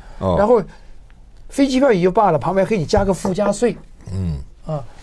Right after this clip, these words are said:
Speaker 2: 然后这个舱等，同一个商务舱可能有 A、B、C、D，每个舱等价钱就是你从下面定嘛，定到上面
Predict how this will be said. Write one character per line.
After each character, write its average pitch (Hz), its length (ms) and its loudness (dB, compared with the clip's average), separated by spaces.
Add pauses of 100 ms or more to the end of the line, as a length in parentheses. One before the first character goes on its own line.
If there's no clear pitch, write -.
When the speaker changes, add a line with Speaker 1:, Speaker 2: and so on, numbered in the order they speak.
Speaker 2:
然 170 100 -2
后 208 140 4
这 202 100 4
个 190 80 4
舱 202 280 0
等， 160 220 2
同 208 260 -2
一 262 60 0
个 240 100 4
商 240 200 0
务 220 120 0
舱 202 200 0
可 170 140 0
能 185 140 2
有 185 240 4
A、 202 160 2
B、 202 240 0
C、 202 240 -2
D， 208 220 -2
每 160 140 2
个 208 80 4
舱 202 140 0
等 156 100 -2
价 165 180 0
钱 160 140 -4
就 170 100 -4
是 165 120 -4 (360)
你 165 100 -6
从 208 160 2
下 220 140 2
面 190 120 0
定 180 160 0
嘛， 131 120 -6
定 269 180 0
到 240 80 2
上 240 180 0
面 214 220 -2